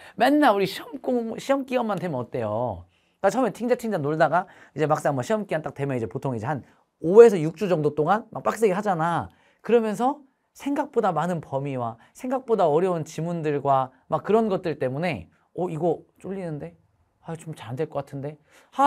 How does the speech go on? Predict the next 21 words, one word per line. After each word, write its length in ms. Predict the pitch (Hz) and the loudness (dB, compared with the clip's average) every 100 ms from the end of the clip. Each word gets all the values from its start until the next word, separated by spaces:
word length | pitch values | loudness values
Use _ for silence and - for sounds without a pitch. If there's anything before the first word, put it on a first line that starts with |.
| 262 | 4
하면서 560 | 240 269 254 302 339 - _ _ | 2 0 2 2 2 -4 _ _
아, 100 | 269 | 2
내가 220 | 262 269 | 4 4
좀 140 | 240 196 | 2 -2
미리미리 680 | 208 247 233 202 196 202 | -2 -4 -4 -4 -4 -4
문법 400 | 127 196 240 247 | -6 -8 -6 -6
공부 240 | 220 214 208 | -4 -6 -6
좀 120 | 202 | -6
해둘 260 | 208 190 | -8 -10
걸. 380 | - 156 160 160 143 - | -10 -8 -8 -12 -12 -4
어? 200 | 208 254 _ _ - - | -4 -4 _ _ -16 -10
아, 100 | 269 | -8
단어 340 | - 269 370 | -4 -2 0
좀 160 | 262 214 | 0 2
외워둘 400 | 226 233 196 196 | 2 0 -4 -4
걸. 580 | 175 156 151 165 165 143 | 2 4 4 4 2 -2
우리 220 | 165 202 | -2 0
학교 160 | 226 208 | 0 0
단어 180 | - 180 | -4 -2
어렵게 260 | 156 160 156 | -4 -4 -8
나오는데. 880 | 147 139 131 120 113 117 113 110 | -8 -8 -10 -10 -10 -12 -14 -18